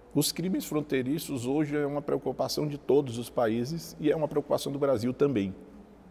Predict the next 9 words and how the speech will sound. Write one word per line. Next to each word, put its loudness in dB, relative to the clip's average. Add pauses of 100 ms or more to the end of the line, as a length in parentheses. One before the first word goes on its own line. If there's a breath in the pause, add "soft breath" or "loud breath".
(500)
E 0
a 2
Polícia 0
Rodoviária 0
Federal 0
tem -4
um -4
papel 2
muito 0